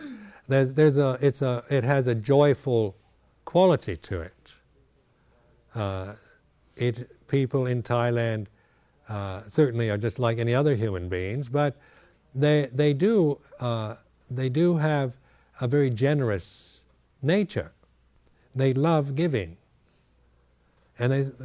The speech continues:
they really, they really, the Thai hospitality is famous. If you, if you, they've made, they've made millions these past few years through tourism,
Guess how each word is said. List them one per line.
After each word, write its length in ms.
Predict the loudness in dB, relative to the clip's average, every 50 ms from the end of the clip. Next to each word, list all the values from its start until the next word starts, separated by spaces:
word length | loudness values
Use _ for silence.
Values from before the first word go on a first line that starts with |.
| -14 -10 -6
they 180 | -4 -2 0 2
really, 460 | 2 4 4 4 4 2 2 0 -4 -6 -6
they 160 | -4 -4 -2
really, 360 | -2 -2 -2 -2 -2 -4 -6
the 380 | -6 -6 -6 -6 -6 -6 -10 -12 -16 -20 -20 _ _ _
Thai 300 | -4 -2 0 0 0 0
hospitality 840 | 0 -2 -2 -4 -6 -12 -8 -4 -4 -2 -2 -2 -4 -4 -6 -8
is 120 | -10 -10 -10
famous. 520 | -8 -6 -6 -6 -6 -8 -12 -16 -16 -16
If 140 | -14 -12 -10
you, 160 | -10 -10 -10 -12 _ _ _ _ _ _ _ _ _ _
if 160 | -10 -8 -8
you, 320 | -8 -8 -10 -10 -14 -16 -20 -20 _ _ _ _ _ _ -20 -20 _ -10
they've 200 | -8 -6 -6 -6
made, 340 | -4 -4 -4 -4 -6 -8 -12 _ _ _ _ _ _ _ _ _ -10
they've 220 | -8 -6 -6 -6 -6
made 260 | -6 -6 -6 -6 -8
millions 760 | -6 -6 -4 -2 -2 -2 0 0 0 -2 -4 -4 -6 -6 -6
these 260 | -6 -4 -4 -6 -6
past 300 | -6 -6 -4 -4 -4 -4
few 120 | -6 -8 -6
years 360 | -6 -4 -4 -6 -6 -8 -8
through 180 | -10 -10 -10
tourism, 720 | -10 -6 -4 -2 0 0 0 0 -2 -4 -8 -12 -16 -18